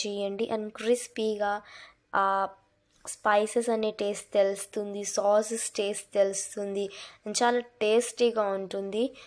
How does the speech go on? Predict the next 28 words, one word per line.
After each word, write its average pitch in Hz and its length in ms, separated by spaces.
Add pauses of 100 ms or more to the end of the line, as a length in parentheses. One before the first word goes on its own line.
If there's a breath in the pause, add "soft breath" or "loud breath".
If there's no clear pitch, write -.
(200 loud breath)
మీరు 208 240
ట్రై 190 180 (120)
చేయండి. 196 520 (240)
And 196 340 (1400)
నిజంగా 254 460
ఈ - 100
రెసిపీ 208 280 (100)
చాలా 202 300
బాగుంటుంది, 190 460 (100)
తప్పకుండా 190 440 (140)
ట్రై 247 160 (120)
చేయండి. 202 420 (500 loud breath)
And 208 200
బేబీ 208 220 (100)
కార్న్ 214 260
కూడా 220 120 (120)
చాలా 208 260
అవైలబుల్‌గా 208 560
ఉంటుంది 208 300 (180)
ఈ - 20 (120)
సీజన్స్లో, 220 520 (100)
ఇంకా 190 140 (140)
ఎక్కువగా 208 340 (100)
అవైలబుల్‌గా 202 580 (120)
ఉంటుంది. 190 380 (480 loud breath)
డీమార్ట్లో, 190 760 (220)
బోర్స్, 196 520 (160)
మోర్స్లో, 196 600